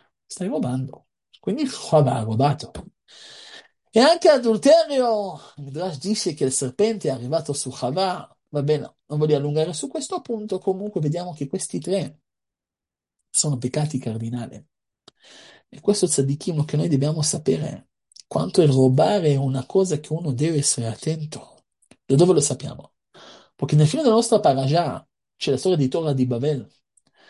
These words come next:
La Torah di Babel fu fatta da chi? Da Nimrod, il famoso Nimrod, che era re, re del tutto il mondo.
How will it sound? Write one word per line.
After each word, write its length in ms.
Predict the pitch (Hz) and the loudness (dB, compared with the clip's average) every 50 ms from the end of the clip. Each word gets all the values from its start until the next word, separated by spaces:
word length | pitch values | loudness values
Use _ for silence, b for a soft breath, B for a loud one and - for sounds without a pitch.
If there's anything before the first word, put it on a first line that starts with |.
| b b b b b | b b b b b
La 100 | - 131 | -2 0
Torah 200 | - 214 226 196 | 2 4 4 2
di 100 | 180 160 | 2 0
Babel 280 | 165 156 160 202 190 | 0 2 2 0 0
fu 120 | - 185 156 | 0 -2 -2
fatta 240 | - 185 175 - 156 | -2 -2 -2 0 0
da 140 | 143 143 127 | -2 -2 -4
chi? 240 | - - 147 160 | -4 -6 -6 -4
Da 120 | 151 147 139 | -2 -2 -2
Nimrod, 500 | 143 151 151 156 165 214 220 196 151 147 | 0 0 0 2 2 2 2 2 0 -2
il 80 | 135 | -4
famoso 400 | - - 147 147 175 170 170 160 | -6 -8 -8 -8 -8 -6 -4 -2
Nimrod, 540 | 156 147 147 151 175 220 226 196 151 131 127 - _ _ _ _ _ - - | -2 0 0 0 2 2 2 2 0 -6 -12 -14 _ _ _ _ _ -20 -18
che 140 | - - 127 | -12 -10 -8
era 200 | 120 131 135 143 | -6 -6 -4 -2
re, 380 | 180 226 240 196 175 - _ _ _ _ _ - | -2 -2 -2 -4 -6 -10 _ _ _ _ _ -10
re 160 | - 143 160 | -6 -4 -2
del 140 | 156 151 147 | -2 -2 -4
tutto 240 | - 180 147 156 | -6 -6 -4 -4
il 100 | 139 143 | -4 -2
mondo. 540 | 151 185 233 240 233 202 151 143 131 - _ | -2 -4 -4 -4 -4 -6 -8 -8 -8 -10 _